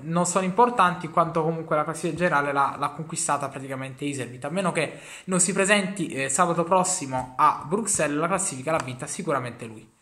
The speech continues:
Passiamo alla gara femminile, gara femminile che ha visto, eh, la vittoria della Celine del Carmen Alvarado,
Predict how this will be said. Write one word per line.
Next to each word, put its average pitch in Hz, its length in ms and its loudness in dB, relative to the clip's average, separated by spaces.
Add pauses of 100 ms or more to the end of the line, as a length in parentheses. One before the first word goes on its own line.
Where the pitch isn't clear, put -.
(480)
Passiamo 294 720 8
alla 175 380 8
gara 175 300 6
femminile, 165 440 0
gara 175 220 2
femminile 196 320 0
che 165 60 -2
ha 160 60 0
visto, 156 580 0
eh, 127 200 0
la 143 120 0
vittoria 160 360 0
della 135 560 4
Celine 175 280 -2
del 147 160 -2
Carmen 156 280 0
Alvarado, 208 880 4